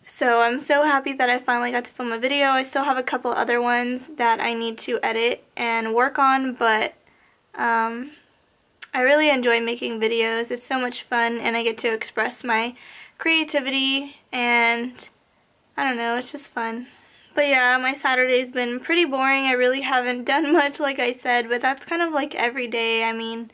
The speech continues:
I don't really do that much, and right now it's about seven o'clock, so... I mean, when you film and edit during the day, your day goes by so fast. It's, like,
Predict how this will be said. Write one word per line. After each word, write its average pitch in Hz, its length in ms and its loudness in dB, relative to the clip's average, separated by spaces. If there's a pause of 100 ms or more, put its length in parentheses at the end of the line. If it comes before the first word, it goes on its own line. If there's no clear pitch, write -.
(480)
I 247 80 0
don't 247 120 2
really 254 280 0
do 233 200 -4
that 226 220 -2
much, 220 640 -6
and 247 140 -2
right 247 180 0
now 240 380 2
it's 240 160 -4
about 247 280 0
seven 233 480 -4
o'clock, 233 680 0
so... 233 580 0 (540)
I 254 100 0
mean, 240 360 2
when 247 160 2
you 294 140 2
film 254 480 0
and 226 120 -2
edit 233 500 0
during 262 220 0
the 240 80 0
day, 220 360 2
your 254 260 -2
day 247 220 2
goes 254 180 0
by 233 200 -2
so 220 280 -2
fast. 220 640 0
It's, - 300 -6
like, 226 360 -2